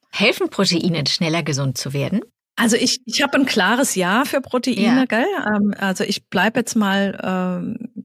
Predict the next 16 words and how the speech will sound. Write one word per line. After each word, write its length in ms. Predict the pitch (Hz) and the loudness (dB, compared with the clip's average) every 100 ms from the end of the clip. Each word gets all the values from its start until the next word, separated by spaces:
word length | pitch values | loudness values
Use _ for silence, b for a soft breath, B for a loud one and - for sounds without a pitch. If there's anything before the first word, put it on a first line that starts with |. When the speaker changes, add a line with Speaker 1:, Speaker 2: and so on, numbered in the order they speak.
| _ | _
Speaker 2:
tatsächlich, 840 | - 196 220 - 220 214 - - - | -6 0 0 2 2 2 0 -6 -6
wir 140 | - 190 | -4 2
sind 180 | 196 196 | 2 2
ja 80 | |
hier 240 | 180 196 165 | 2 2 0
auch 140 | 165 | -4
viel 240 | - 202 185 | -4 -2 -2
für 160 | 180 | -4
Frauen 420 | - 180 180 262 | -6 0 4 4
unterwegs, 640 | 285 285 285 262 453 - - | 4 2 2 2 0 -2 0
gell, 140 | 247 392 | 0 2
in 140 | 262 | 0
eurem 440 | - 190 226 220 220 | 0 -2 0 0 0
Format. 480 | - 185 151 208 - | 0 2 2 2 0
Speaker 1:
Absolut. 460 | - - 170 214 302 - | -6 -4 0 0 0 0
Speaker 2:
Ähm, 520 | 196 190 196 202 190 | 0 2 0 -2 -8